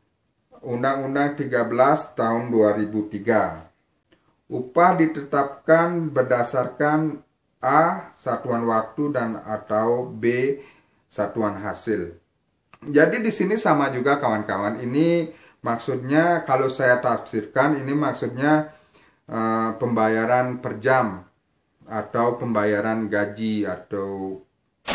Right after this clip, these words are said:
bergaji. Jadi di Kanada sama juga. Kebanyakan, eh, manual labor atau buruh seperti kami, eh, sopir truk,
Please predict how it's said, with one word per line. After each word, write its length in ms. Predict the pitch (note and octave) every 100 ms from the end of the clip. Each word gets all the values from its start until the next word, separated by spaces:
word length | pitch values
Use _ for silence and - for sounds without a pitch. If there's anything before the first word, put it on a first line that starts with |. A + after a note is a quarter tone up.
| - - - - A#2
bergaji. 480 | G#2+ A2+ A2 A2 G2 F#2 - - - - - -
Jadi 160 | C#3+ G3+ G3+
di 40 | E3
Kanada 480 | D3 C#3 C3+ E3
sama 320 | D#3 A#2 A2+ G#2+
juga. 480 | G2+ G#2+ B2 D#3+ - _ _ - _ _ _ _ _ -
Kebanyakan, 760 | B2+ C#3+ D3+ D3+ D3 F3 F#3
eh, 160 | D3+ C#3+
manual 400 | C#3 C#3 C#3 C3+
labor 480 | A#2 G#2+ C3 - B2
atau 240 | A#2+ B2
buruh 460 | A2 G#2+ A2+ C#3+ C#3+ - _ -
seperti 480 | - - G#2+ A2+ A2
kami, 580 | A2 G#2+ A#2+ D#3+ D3+
eh, 400 | C3+ A#2+ G#2+ G#2 G2
sopir 400 | A2+ - G#2+ -
truk, 320 | B2 B2+ -